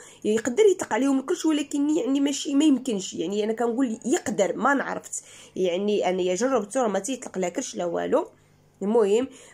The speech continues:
غادي ديروا مع ديك الماء ديال الارز باش يعني كي، كي، يعني كيعادل لنا داك، داك الكريشه ديال القطيطه ديالنا. والماء ديال الارز راكم عارفينه زوين بزاف،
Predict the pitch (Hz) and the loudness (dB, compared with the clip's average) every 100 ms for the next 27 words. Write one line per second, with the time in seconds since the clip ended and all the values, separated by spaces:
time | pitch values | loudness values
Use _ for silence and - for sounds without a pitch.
0 | - 214 220 190 226 233 214 202 208 202 | -4 -2 -2 -2 0 0 2 -2 0 -2
1 | 202 196 196 180 - 247 311 220 - - | 0 0 -2 -2 0 2 2 -2 -10 -12
2 | 185 208 254 - - - 190 190 233 254 | -2 2 2 0 -10 -12 -4 -2 -2 -2
3 | 247 226 214 240 247 220 180 190 175 156 | -4 -4 -4 -2 -2 -2 -2 -2 -2 -2
4 | 214 220 214 160 196 196 226 208 202 220 | -4 0 0 2 0 2 0 0 0 0
5 | 285 - - _ _ _ _ - - 208 | 0 -4 -20 _ _ _ _ -16 -2 0
6 | 226 247 - 208 214 208 190 180 175 175 | 0 0 0 -2 0 2 2 2 2 0
7 | 170 214 220 214 269 247 208 202 - 196 | -2 -4 -4 -2 -4 -2 -2 -2 -6 -6
8 | 196 180 196 226 359 427 311 262 220 233 | -6 -4 -4 0 2 4 4 2 2 2
9 | 226 220 311 269 214 202 208 196 170 196 | 2 2 0 2 0 0 -2 -2 -2 -4
10 | 208 202 262 196 196 190 170 160 160 185 | -4 -2 -2 -4 -6 -6 -6 -6 -2 2
11 | 220 233 | 2 2